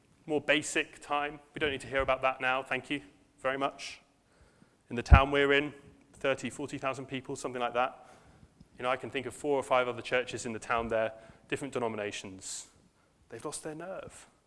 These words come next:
They don't teach the historic call of Jesus on people's lives anymore. They think that to win the culture around them, they have to be like the culture.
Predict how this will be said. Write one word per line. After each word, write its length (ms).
They 60
don't 180
teach 380
the 80
historic 440
call 240
of 60
Jesus 440
on 80
people's 340
lives 340
anymore. 560
They 80
think 220
that 140
to 100
win 260
the 80
culture 400
around 320
them, 160
they 80
have 120
to 80
be 120
like 300
the 80
culture. 460